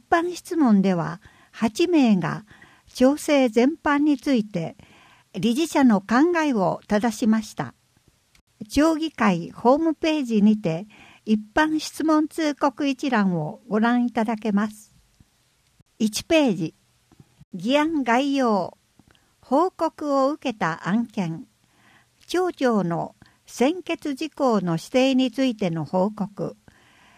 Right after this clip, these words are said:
社会福祉協議会。貯留工事に伴う臨時駐車場乗り入れに発生した車両損害事故にかかる賠償金額の決定。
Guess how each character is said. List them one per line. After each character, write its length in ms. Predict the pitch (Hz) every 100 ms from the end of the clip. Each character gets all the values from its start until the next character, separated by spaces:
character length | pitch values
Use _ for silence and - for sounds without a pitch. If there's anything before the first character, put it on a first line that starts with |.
| -
社 220 | - 240
会 320 | 277 320 320
福 260 | - - 302
祉 220 | - 277
協 300 | - 285 294
議 180 | 269 269
会。 400 | 202 180 151 - - - - - _
貯 180 | - 233
留 280 | 302 330 320
工 300 | - 320 302
事 160 | 247
に 160 | 208 180
伴 520 | 190 185 226 220 170
う 160 | 156 - - - - - -
臨 300 | 208 302 311
時 180 | 294 277
駐 240 | 233 285
車 220 | - 277
場 480 | 262 247 233 202 - -
乗 160 | 208
り 140 | 240 294
入 40 | 294
れ 140 | 277
に 160 | 262 262
発 240 | - 247
生 340 | - 254 233 233
し 120 | -
た 260 | 220 214 214 - - - - -
車 220 | 208 220
両 360 | 233 302 285 269
損 340 | - 247 339
害 260 | 311 311 277
事 140 | 302
故 160 | - 247
に 180 | 190 165
か 160 | 180
か 160 | - 185
る 220 | - - - - - -
賠 180 | 214 311
償 340 | 339 339 320 -
金 280 | 330 320
額 280 | 277 220 214
の 160 | 180 151
決 240 | - 196
定。 460 | - - 175 156